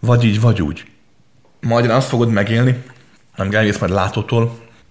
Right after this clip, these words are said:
hogy fú, hát ez aztán nagyon profi volt, és nagyon jó volt, és tényleg megmondta a tutit, és stb. Ezzel szemben, hogyha egy olyan guruhoz mész el, olyan tanítóhoz, mesterhez, látóhoz, hallószagú emberhez, szakemberhez, aki valóban lát téged,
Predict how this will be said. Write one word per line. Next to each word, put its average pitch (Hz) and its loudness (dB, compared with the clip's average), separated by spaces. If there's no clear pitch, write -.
hogy - -8
fú, 120 -2
hát 90 -4
ez 92 -4
aztán - -2
nagyon 90 0
profi 82 -6
volt, 78 -4
és 76 -10
nagyon 104 0
jó 92 0
volt, 85 -2
és - -12
tényleg 113 0
megmondta 90 -2
a 78 -4
tutit, - -8
és - -12
stb. - -10
Ezzel 123 2
szemben, 120 4
hogyha 117 0
egy 113 2
olyan 123 4
guruhoz 107 2
mész 101 0
el, 95 2
olyan 104 0
tanítóhoz, 104 0
mesterhez, 101 0
látóhoz, 95 -2
hallószagú 101 -2
emberhez, 85 -2
szakemberhez, 87 -4
aki 95 -6
valóban 98 0
lát 95 -4
téged, 80 -4